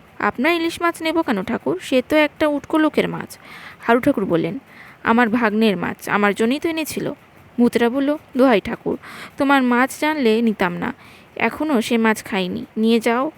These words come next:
তো আমার কাছে।" একটি ভূত গাছের ডাল থেকে নিয়ে এলো সেই হাঁড়ি। হারু ঠাকুর বললেন, "দে, আমার এত স্বাদের ইলিশ মাছ, তবে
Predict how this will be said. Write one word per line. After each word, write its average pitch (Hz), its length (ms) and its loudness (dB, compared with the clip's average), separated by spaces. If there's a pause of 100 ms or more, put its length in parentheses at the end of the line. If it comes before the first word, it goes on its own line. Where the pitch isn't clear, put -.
(140)
তো 240 120 -2
আমার 180 260 -2
কাছে।" - 340 -4 (1120)
একটি 349 280 4
ভূত 302 320 2
গাছের 247 240 0
ডাল 247 240 2
থেকে 285 160 -4
নিয়ে 247 240 2
এলো 262 140 2
সেই 202 180 -2
হাঁড়ি। 208 300 -4 (300)
হারু 220 140 6
ঠাকুর 220 240 0
বললেন, 226 300 2 (240)
"দে, 196 260 4 (360)
আমার 226 320 2
এত 277 160 -2
স্বাদের 240 420 2
ইলিশ 208 300 -2 (100)
মাছ, 170 300 -8 (300)
তবে 262 400 4